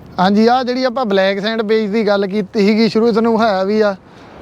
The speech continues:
ਤੇ ਆਹ ਸਾਰੀ ਕਾਲੀ ਰੇਤਾ ਸਿਰੇ ਤੱਕ ਉਹ ਤੁਹਾਨੂੰ ਦਿਖਦੀ, ਸਾਰੀ ਕੋਸਟ 'ਤੇ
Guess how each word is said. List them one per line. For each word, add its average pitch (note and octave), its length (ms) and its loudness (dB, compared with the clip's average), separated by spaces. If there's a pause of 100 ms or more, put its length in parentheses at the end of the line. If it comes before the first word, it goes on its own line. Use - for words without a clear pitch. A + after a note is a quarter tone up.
ਤੇ B3 80 2
ਆਹ A#3+ 260 2
ਸਾਰੀ A3+ 300 -2
ਕਾਲੀ G#3 280 0
ਰੇਤਾ G#3 320 0
ਸਿਰੇ G3 220 0
ਤੱਕ G3+ 260 -2
ਉਹ A3+ 120 2
ਤੁਹਾਨੂੰ G#3 180 -4
ਦਿਖਦੀ, F3+ 320 0
ਸਾਰੀ B3+ 400 0
ਕੋਸਟ A3 360 0
'ਤੇ A3 180 2